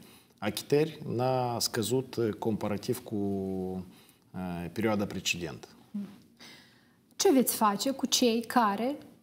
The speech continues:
Speaker 2: o să aibă datorii, au sau vor avea datorii?
Speaker 1: E, consumatorii care înregistrează datorii, adică noi ducem lucru cu dânsii,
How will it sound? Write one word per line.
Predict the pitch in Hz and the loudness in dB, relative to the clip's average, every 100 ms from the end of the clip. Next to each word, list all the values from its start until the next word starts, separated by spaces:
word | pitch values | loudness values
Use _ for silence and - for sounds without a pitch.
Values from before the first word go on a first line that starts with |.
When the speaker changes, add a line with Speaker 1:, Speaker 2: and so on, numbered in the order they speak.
| _ | _
Speaker 2:
o | 285 | 2
să | - | 6
aibă | 285 254 247 | 6 6 4
datorii, | 226 220 214 202 | 4 2 -2 2
au | 233 277 294 | 4 4 4
sau | - 240 233 | -2 0 0
vor | 190 247 | 2 2
avea | 220 208 208 | 2 0 -4
datorii? | 208 196 208 208 - - - _ _ _ - _ _ _ _ - | -6 -8 -10 -10 -14 -18 -20 _ _ _ -20 _ _ _ _ -2
Speaker 1:
E, | 127 135 139 139 127 113 - - - _ _ _ _ _ _ _ | 2 4 4 4 2 0 -6 -18 -20 _ _ _ _ _ _ _
consumatorii | - 139 - 143 139 143 107 90 85 - - _ | -2 2 4 2 4 4 4 0 -4 -14 -20 _
care | - 107 101 98 87 78 - | -6 -2 0 0 -2 -6 -6
înregistrează | 104 104 104 - 127 104 98 | -2 0 0 0 2 2 2
datorii, | 95 - 127 175 208 180 - 127 113 113 117 113 - - - - | -2 0 2 2 0 -4 -10 -8 -6 -4 -4 -6 -8 -12 -12 -10
adică | 107 107 113 107 107 101 98 98 | -4 -2 0 0 -2 0 0 0
noi | 135 123 | 2 4
ducem | 113 139 117 107 | 4 2 2 2
lucru | 127 110 101 | 2 0 -4
cu | - | -4
dânsii, | 113 160 165 160 131 | 2 2 2 0 -2